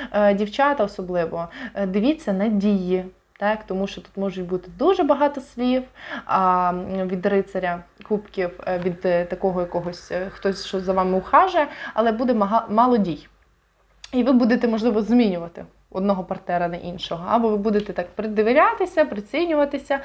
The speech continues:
провіряти, підходить вам чи ні. Е, рицар кубків — це у нас також рух. І рух досить, ну, повільний, не дуже швидкий. І тут бажано не спішити, а робити все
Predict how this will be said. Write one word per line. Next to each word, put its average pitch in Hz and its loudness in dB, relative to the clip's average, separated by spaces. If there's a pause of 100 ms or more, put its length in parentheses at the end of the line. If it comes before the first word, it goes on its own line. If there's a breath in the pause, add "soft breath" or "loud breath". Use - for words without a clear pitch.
(260 loud breath)
провіряти, 233 2
підходить 226 -2
вам 175 -6
чи - -4
ні. 294 0 (480 loud breath)
Е, 214 6
рицар 302 -2
кубків — 311 -2
це 254 -2
у 262 -2
нас 240 -2
також - -8
рух. 214 -2 (100)
І 208 2
рух 330 2
досить, 277 2
ну, 240 -2
повільний, 214 -2 (420 loud breath)
не 240 4
дуже 233 2
швидкий. 190 -6 (300 loud breath)
І 202 2
тут 254 -2
бажано 247 4
не 226 0
спішити, - -6
а 190 2
робити 277 0
все 302 0